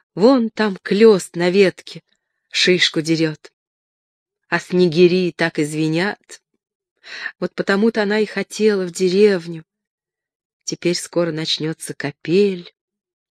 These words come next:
Она увидит проталины, грачи пойдут по талому снегу. Весна, обновление. А человеческая душа, которая вся во власти горя,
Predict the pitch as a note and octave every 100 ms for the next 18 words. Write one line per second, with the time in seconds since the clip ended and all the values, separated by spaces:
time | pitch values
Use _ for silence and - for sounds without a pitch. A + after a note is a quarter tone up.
0 | _ E3 G3 G3 F3+ G3+ F#3 - - F3+
1 | - F#3+ G#3 G3+ F#3+ F3+ F3 _ _ _
2 | - - D#3+ F#3+ G#3+ - B3+ A3+ G#3+ G#3
3 | G#3 G3+ G3+ G3 F#3+ F#3 - F#3 F#3 G3
4 | F#3 F3 - _ _ _ - D3 F3+ -
5 | C#3 E3 A3 G#3 - _ _ _ _ -
6 | D#3+ C#3+ E3 D3+ C#3+ E3 G3 F#3+ F3+ F3+
7 | _ _ _ _ _ _ _ _ _ _
8 | _ _ _ _ _ - F3 - G#3+ G#3
9 | G#3+ A3 - - G3 F#3 G3+ - G#3 F3+
10 | D#3 _ _ _ _ _ _ _ - F3+
11 | F#3+ F#3 F#3 - G#3+ G3 F#3 F#3+ G#3+ -
12 | G#3 F3 G3+ G3+ F3+